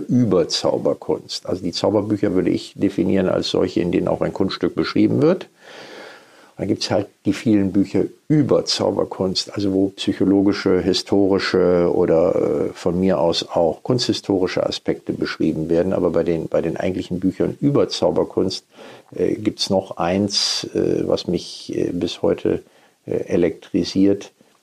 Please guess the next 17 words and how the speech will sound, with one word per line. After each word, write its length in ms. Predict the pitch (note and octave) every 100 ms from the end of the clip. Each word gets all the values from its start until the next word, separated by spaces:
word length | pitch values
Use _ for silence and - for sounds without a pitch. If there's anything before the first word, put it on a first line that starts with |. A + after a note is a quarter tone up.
| _ -
Das 340 | - E2+ F2 -
ist 300 | - - -
ein, 260 | E2 F#2
ein 220 | - F2 F#2
Buch, 460 | C3 B2 - - - -
äh, 160 | F2 E2
aus 260 | - -
dem 200 | - F#2+
Jahre 480 | F#2 F2 F#2 F#2 F2 - _ _ _ _ _ _ _ _ _ _ _ _ _ -
achtzehnhundertachtzehn, 2250 | - - - F#2 F#2+ F#2 F#2 E2+ - _ - - _ - A2+ - - B2+ A2 A2 G2+ G#2
das 240 | F#2+ -
heißt 360 | F#2+ F#2+ - -
Versuch, 580 | - F#2+ - B2+ B2+
mechanisch-physische 1500 | F#2+ F#2 - F#2+ G#2 G#2+ G2+ - - G2+ G2 G2 - F#2 -
Zauberkünste 1080 | - - G#2 F#2 - - - - - - - - -
zu 300 | - - -
entschleiern. 960 | F2+ E2+ - D#2+ D2+ D2+ D2+ F#2+ B2